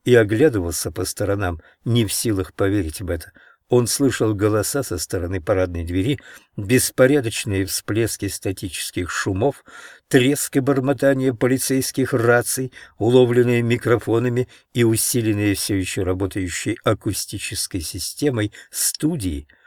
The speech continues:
Но задний двор был пуст. Это не укладывалось в голове, но Джек предположил, что их в достаточной мере испугало и сбило с толку то,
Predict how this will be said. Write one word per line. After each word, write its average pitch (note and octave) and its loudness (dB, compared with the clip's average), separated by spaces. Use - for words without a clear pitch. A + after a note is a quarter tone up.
Но A#2 4
задний A#2 0
двор C3 0
был G#2+ -2
пуст. - -8
Это F#2+ -2
не G#2 -2
укладывалось F#2 -2
в F#2+ -8
голове, G2+ 0
но A2+ 2
Джек G2+ 0
предположил, G2 -2
что - -4
их G#2+ 0
в F#2+ -8
достаточной G#2+ -4
мере B2 0
испугало B2 4
и A2 2
сбило G2+ 0
с - -4
толку C#3+ 0
то, D3+ 4